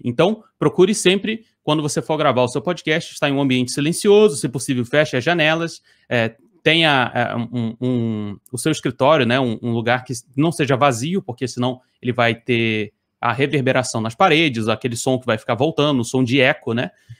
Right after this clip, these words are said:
Ele vai tá voltando. Então, procure um ambiente que seja confortável, agradável pra você e silencioso. E aí entra a parte de gravar à distância também. Então, é sempre levar em consideração que, é,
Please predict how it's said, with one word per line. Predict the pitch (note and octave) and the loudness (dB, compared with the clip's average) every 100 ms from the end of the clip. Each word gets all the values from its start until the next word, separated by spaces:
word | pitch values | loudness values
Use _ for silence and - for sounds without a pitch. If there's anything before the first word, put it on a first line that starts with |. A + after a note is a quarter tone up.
| _ | _
Ele | A#2+ A2+ | -6 -2
vai | A2 | -2
tá | - A2+ | 0 0
voltando. | C3+ F#3+ D#3+ E3 | 0 0 0 0
Então, | D#3 D3 | -2 -2
procure | E3+ - F#3 | -2 4 4
um | G3+ | 4
ambiente | F3 D3+ D3+ - | 2 2 0 -4
que | |
seja | - D3 B2+ B2 - - | -2 0 2 2 0 -4
confortável, | F3+ F3+ F3+ F#3+ G3 F#3 F#3+ | -2 0 -2 2 2 2 2
agradável | C#3+ C#3+ C3+ C#3+ E3 D#3+ | 4 4 4 4 4 0
pra | C#3 | -2
você | B2 - F3+ G#3+ | -4 0 0 0
e | F#3+ | -2
silencioso. | F#3+ F#3+ G3 - E3+ E3+ E3 F#3+ _ _ - | -4 -2 -2 -2 0 0 -2 -6 _ _ -4
E | D3+ E3+ F#3 - | 0 2 2 2
aí | D#3+ D#3+ F#3+ G#3+ - | 2 4 2 0 0
entra | D#3+ E3 F3+ | 0 0 0
a | F#3 D3 | 0 -2
parte | - D3 D3+ - D3 | 0 0 0 -6 -10
de | B2+ C#3+ C#3+ C#3+ C#3 C3 A#2+ - | -6 -4 -2 -2 -2 -4 -4 0
gravar | D#3 C3 C#3+ | 0 2 2
à | |
distância | C#3+ D#3 D#3 D3 D#3 | 0 -4 -6 -6 -4
também. | F#3+ F#3 A2 _ | -4 -2 -2 _
Então, | B2+ D#3+ - _ _ | -6 -6 -8 _ _
é | B2 A#2+ | -8 -6
sempre | - E3+ G3 G#3+ G#3+ _ | -4 -4 -2 -4 -6 _
levar | C3 B2+ C#3 | -2 0 0
em | D#3 | 0
consideração | D3+ C#3+ C#3+ C#3 C3+ C#3 D3+ | -4 -2 0 0 0 -2 -2
que, | F#3 - C#3 D#3+ - _ _ _ _ _ _ _ _ - | -4 -2 0 0 -4 _ _ _ _ _ _ _ _ -4
é, | A2+ G#2+ G#2+ | -2 -2 -4